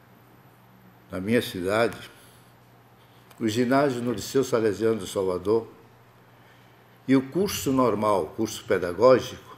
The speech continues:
no Instituto de Ponte Nova, estabelecimento de ensino mantido pela Missão Presbiteriana do Brasil,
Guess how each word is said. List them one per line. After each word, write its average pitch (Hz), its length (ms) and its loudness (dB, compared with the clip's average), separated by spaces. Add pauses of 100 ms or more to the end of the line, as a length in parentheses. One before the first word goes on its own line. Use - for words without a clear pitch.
(840)
no 120 100 2
Instituto 143 640 -2
de 117 80 -2
Ponte 107 340 -4
Nova, 98 480 2 (640)
estabelecimento 113 1000 0
de 101 80 -8
ensino 104 600 -4 (1200)
mantido 113 500 -4
pela 107 220 0
Missão 98 400 -4
Presbiteriana 95 800 -4
do 90 100 -10
Brasil, 104 480 0